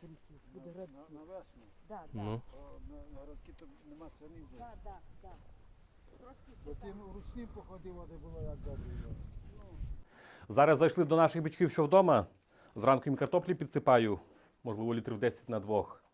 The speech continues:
Speaker 3: То цвин так не дуже, ну, протягом дня з'їдає. А біляш отак полюбляє її. Вже, знаєте, вони такі трохи ручніші стали,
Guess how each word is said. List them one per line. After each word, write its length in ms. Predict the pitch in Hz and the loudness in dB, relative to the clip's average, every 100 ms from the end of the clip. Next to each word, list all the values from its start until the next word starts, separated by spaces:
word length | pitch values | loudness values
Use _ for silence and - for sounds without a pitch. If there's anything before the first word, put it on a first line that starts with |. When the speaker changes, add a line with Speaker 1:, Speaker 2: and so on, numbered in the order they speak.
| _ _ _ _ | _ _ _ _
Speaker 3:
То 120 | - | -10
цвин 220 | 113 143 117 | -2 2 2
так 160 | 117 | 2
не 60 | 131 | 2
дуже, 320 | 185 156 131 | 2 0 -2
ну, 80 | 175 | -4
протягом 340 | 170 170 165 147 | 0 2 2 2
дня 160 | 160 | 2
з'їдає. 460 | 143 165 170 123 95 - - - - - _ _ - - _ _ _ _ - | 2 6 6 6 0 -6 -20 -20 -20 -20 _ _ -20 -20 _ _ _ _ -12
А 60 | 104 | -8
біляш 400 | 92 110 110 - - - _ _ - _ _ _ _ - - - _ _ | -2 2 2 -2 -18 -20 _ _ -20 _ _ _ _ -20 -20 -20 _ _
отак 260 | 107 98 95 | -2 0 2
полюбляє 440 | 104 95 92 90 | 0 0 0 0
її. 260 | 90 87 85 - _ _ _ _ _ _ _ _ _ _ _ - _ - - | 0 -6 -8 -12 _ _ _ _ _ _ _ _ _ _ _ -20 _ -20 -6
Вже, 100 | 113 | 0
знаєте, 260 | 120 123 | 2 4
вони 160 | 123 127 | 2 0
такі 240 | - 120 | -2 -4
трохи 220 | - 120 123 | 0 2 2
ручніші 440 | 123 - 165 123 | 0 -2 -2 -2
стали, 300 | - 107 98 | 0 2 0